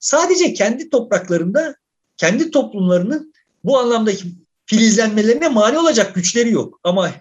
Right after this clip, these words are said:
Hindistan'da güçleri olduğu yerde bastırıyorlar. Nerede güçleri olursa orada bastırıyorlar. Sonrasında yani on dokuzuncu yüzyılın ikinci yarısından itibaren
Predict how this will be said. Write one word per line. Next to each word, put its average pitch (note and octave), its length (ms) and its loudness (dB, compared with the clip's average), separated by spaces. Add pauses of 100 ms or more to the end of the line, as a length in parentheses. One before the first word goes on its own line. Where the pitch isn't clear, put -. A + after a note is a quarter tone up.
(360)
Hindistan'da A3 580 0
güçleri A3 360 -2
olduğu D4+ 380 2
yerde D3+ 380 0
bastırıyorlar. C#4+ 760 -2
Nerede A3 320 -2
güçleri D#3+ 360 -6
olursa D#3+ 340 -6
orada C4+ 260 -2
bastırıyorlar. A3 640 -4 (880)
Sonrasında D4+ 1000 -4 (440)
yani C#3+ 260 -8
on G3+ 300 -2
dokuzuncu G3+ 360 -4
yüzyılın F#3+ 300 -2
ikinci G3+ 400 -2
yarısından F3 420 0
itibaren D#3+ 680 -2